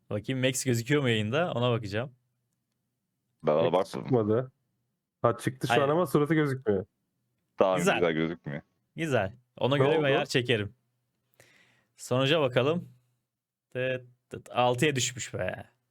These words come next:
Speaker 3: Hayda.
Speaker 2: Aga be.
Speaker 1: Hocam.
Speaker 2: Yedi sıfır.
Speaker 1: Hocam altıya düşmüş.
Speaker 2: A-,
Speaker 1: Onun şu
Speaker 2: oyuncuların
Speaker 1: an
Speaker 2: zayıfları
Speaker 1: yanına
Speaker 2: e,
Speaker 1: yazalım direkt
Speaker 2: elleri
Speaker 1: şuraya.
Speaker 2: belinde geçmedi.
Speaker 3: Yazdım,
Speaker 1: Aynen,
Speaker 3: yazdım ben,
Speaker 1: süper.
Speaker 3: yazdım.
Speaker 1: Tırırırırt.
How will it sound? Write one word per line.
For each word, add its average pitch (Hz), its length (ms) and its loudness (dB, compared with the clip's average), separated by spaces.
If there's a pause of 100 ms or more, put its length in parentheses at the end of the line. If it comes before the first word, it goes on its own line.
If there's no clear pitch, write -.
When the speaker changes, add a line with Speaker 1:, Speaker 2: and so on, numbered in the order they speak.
Speaker 3:
Hayda. 170 640 2 (300)
Speaker 2:
Aga 113 220 2 (300)
be. 92 400 0
Speaker 1:
Hocam. 90 300 0 (340)
Speaker 2:
Yedi 90 260 0
sıfır. - 340 -12 (720)
Speaker 1:
Hocam 107 520 -4
altıya 110 500 0
düşmüş. - 640 -6 (1160)
Speaker 2:
A-, - 60 0 (200)
Speaker 1:
Onun 85 200 0
şu 85 60 0
Speaker 2:
oyuncuların 87 300 0
Speaker 1:
an 120 100 0
Speaker 2:
zayıfları 92 280 0 (160)
Speaker 1:
yanına 127 180 0
Speaker 2:
e, 104 40 -2
Speaker 1:
yazalım 123 420 0
direkt 92 160 2
Speaker 2:
elleri 98 160 4 (100)
Speaker 1:
şuraya. 98 60 0 (100)
Speaker 2:
belinde 104 260 2
geçmedi. 101 440 0
Speaker 3:
Yazdım, 127 380 0
Speaker 1:
Aynen, 117 160 2
Speaker 3:
yazdım 120 240 -2
ben, 117 80 0
Speaker 1:
süper. 110 160 0
Speaker 3:
yazdım. 104 320 -4 (880)
Speaker 1:
Tırırırırt. 123 840 0